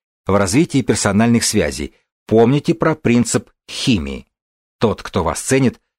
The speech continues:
будет готов приоткрыть для вас часть своего нетворка. Человек связи не стесняется просить других людей знакомить его с теми, кто ему нужен. Четвёртое.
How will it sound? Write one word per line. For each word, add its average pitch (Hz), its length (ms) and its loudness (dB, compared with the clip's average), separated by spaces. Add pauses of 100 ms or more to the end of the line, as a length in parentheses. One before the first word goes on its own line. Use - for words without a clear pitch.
(120)
будет 139 300 2
готов 113 380 0
приоткрыть 98 560 -2
для 78 180 -4
вас 95 400 -4
часть - 360 -2
своего 107 520 0 (100)
нетворка. 78 760 -2 (500)
Человек 87 380 -4
связи 107 480 0
не 113 120 4
стесняется 117 760 -2
просить 101 440 -4
других 92 380 -2
людей 117 340 0 (180)
знакомить 107 560 0
его 80 140 -4
с - 80 -10
теми, 139 240 0
кто 156 240 -2
ему 131 200 0
нужен. 76 340 -4 (640)
Четвёртое. 95 600 -4